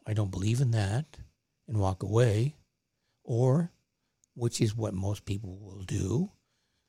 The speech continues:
because man is inherently greedy, they capitulate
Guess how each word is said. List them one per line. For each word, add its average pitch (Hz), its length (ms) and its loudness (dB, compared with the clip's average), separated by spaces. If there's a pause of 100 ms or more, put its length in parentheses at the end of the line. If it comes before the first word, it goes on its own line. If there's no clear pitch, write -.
(180)
because 101 260 -2
man 95 240 0
is 92 140 -4
inherently 101 460 -2
greedy, 107 580 0 (360)
they 113 520 2
capitulate - 920 -4